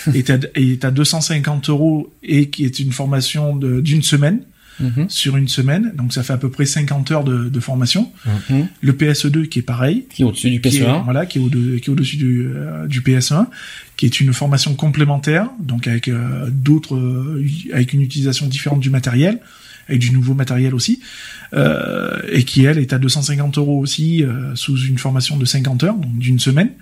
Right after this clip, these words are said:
Speaker 1: Et, euh, et puis voilà, quoi. Alors, cette formation n'est pas forcément payante
Speaker 2: Mhm.
Speaker 1: pour toutes les personnes qui adhèrent, qui rentrent au, à la protection civile. Ces formations sont offertes, on va dire, par la protection civile.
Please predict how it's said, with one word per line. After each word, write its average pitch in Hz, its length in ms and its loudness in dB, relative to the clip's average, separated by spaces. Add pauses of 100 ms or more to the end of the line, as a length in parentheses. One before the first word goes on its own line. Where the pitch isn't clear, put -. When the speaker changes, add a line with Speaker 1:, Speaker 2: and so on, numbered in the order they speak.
(580)
Speaker 1:
Et, 165 240 4
euh, 117 600 0
et 117 40 0
puis - 140 -4
voilà, 151 220 0
quoi. - 220 -6
Alors, 120 200 2
cette 135 320 2
formation 151 460 0
n'est 135 80 0
pas 156 120 -2
forcément 147 380 0
payante 170 520 2 (380)
Speaker 2:
Mhm. 131 200 2
Speaker 1:
pour 127 120 0
toutes - 220 -6
les 139 80 4
personnes 147 400 0
qui 143 260 2
adhèrent, 165 560 2
qui 131 160 -2
rentrent 147 300 -2
au, 131 440 -2 (220)
à 131 100 0
la 123 80 6
protection 131 380 -2
civile. 151 380 2 (640)
Ces 131 480 4
formations 151 560 0
sont 123 720 -2
offertes, 160 460 2
on 139 40 0
va 131 100 2
dire, 131 180 0
par 127 80 -2
la 123 80 2
protection 139 400 -2
civile. 151 340 2